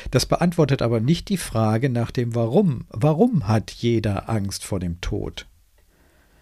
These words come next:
Warum haben Menschen, warum hast du Angst vor dem Tod? Das ist eine sehr tiefgehende und vor allem eine sehr intime Frage.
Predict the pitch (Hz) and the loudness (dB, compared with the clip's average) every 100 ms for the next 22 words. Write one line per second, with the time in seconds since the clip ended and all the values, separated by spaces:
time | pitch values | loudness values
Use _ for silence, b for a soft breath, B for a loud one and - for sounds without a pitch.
0 | _ - 92 139 185 226 160 131 113 107 | _ -6 2 4 4 2 4 4 4 2
1 | 98 143 196 - 175 175 170 - 92 104 | 2 2 2 2 4 4 2 -2 -4 -2
2 | 90 95 90 - 113 110 135 175 - 120 | -4 -2 -4 -4 -2 0 0 -2 0 0
3 | 117 127 - 123 120 123 - 196 202 - | 0 -4 -4 0 2 0 2 2 2 -2
4 | - - _ - _ - - _ _ _ | -6 -16 _ -20 _ -20 -20 _ _ _
5 | _ _ _ _ _ _ B B B B | _ _ _ _ _ _ B B B B
6 | B 143 185 - 156 147 123 131 147 151 | B 0 2 4 6 6 6 6 8 10
7 | 151 143 _ _ _ _ _ _ _ _ | 10 8 _ _ _ _ _ _ _ _
8 | _ _ - - 202 - - 120 117 139 | _ _ -10 0 2 0 2 4 6 6
9 | 160 139 - - 135 139 131 131 120 127 | 4 4 2 4 4 4 2 2 4 4
10 | - 123 - 170 190 151 110 - 113 110 | 4 0 2 4 6 6 4 4 4 6
11 | 107 107 92 | 4 4 0